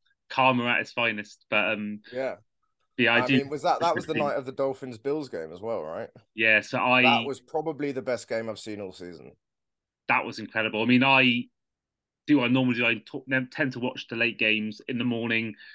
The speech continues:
Speaker 1: not turn my phone off, don't check my phone, watch it, not knowing the result. And I did that again for this game. And I don't know how these, 'cause for me, it's, as a Dolphins fan, I've, I've only seen us play one game in the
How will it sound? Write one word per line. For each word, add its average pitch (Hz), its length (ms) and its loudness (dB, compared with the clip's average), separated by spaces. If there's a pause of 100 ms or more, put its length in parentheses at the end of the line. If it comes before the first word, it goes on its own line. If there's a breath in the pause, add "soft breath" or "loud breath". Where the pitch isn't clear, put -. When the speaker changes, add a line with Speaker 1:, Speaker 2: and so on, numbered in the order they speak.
(180 loud breath)
Speaker 1:
not 147 220 0 (220)
turn 170 160 0
my 143 80 0
phone 139 260 2
off, 139 280 2
don't 139 180 2
check - 200 -6
my 123 220 -6 (120)
phone, 127 400 2 (380 loud breath)
watch 135 300 -6
it, 135 80 -2
not 131 180 -6
knowing 117 160 -4
the 110 60 -6
result. 113 440 -2
And 107 100 -4
I 104 60 0
did 139 180 0
that 104 160 2
again 101 260 0
for - 120 -12
this 110 200 -6
game. 104 360 -4
And 104 260 -6 (1000 soft breath)
I 139 80 -2
don't 214 100 2
know 202 80 4
how 185 80 2
these, 151 220 0 (240)
'cause 143 180 0 (100)
for 143 120 -8
me, 160 300 4
it's, - 200 -6
as 120 100 -8
a 117 60 -10
Dolphins 139 320 -2
fan, 110 100 -2
I've, 104 240 -2 (120)
I've 120 180 -2
only 147 160 0
seen 139 220 0
us 120 80 -2
play 117 240 -4
one 120 300 -2
game 120 260 0
in 120 40 -4
the 120 40 -4